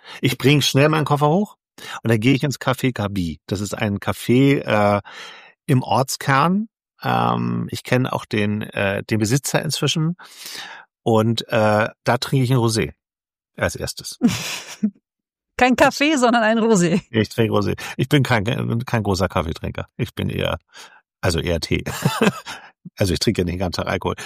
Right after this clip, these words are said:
Speaker 1: Aber wenn ich dann da ankomme, irgendwann nachmittags, dann ist das. Und dann, äh, fahre ich einkaufen für die Woche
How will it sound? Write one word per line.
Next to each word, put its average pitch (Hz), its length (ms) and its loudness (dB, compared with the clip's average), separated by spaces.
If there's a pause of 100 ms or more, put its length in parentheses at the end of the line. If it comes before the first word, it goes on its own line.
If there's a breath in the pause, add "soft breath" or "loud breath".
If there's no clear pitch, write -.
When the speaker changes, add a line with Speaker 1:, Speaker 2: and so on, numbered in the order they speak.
(120 loud breath)
Speaker 1:
Aber 123 160 2
wenn 143 100 4
ich 139 80 -2
dann 135 140 2
da 123 100 4
ankomme, 175 480 0
irgendwann 135 460 0
nachmittags, 135 580 -2
dann 110 240 -4
ist - 220 -6
das. 127 160 -2
Und 117 140 -6
dann, 139 260 0 (340 loud breath)
äh, 127 460 4
fahre 151 160 2
ich - 120 -6
einkaufen 131 440 -2
für - 80 -6
die 117 120 -2
Woche 104 300 -2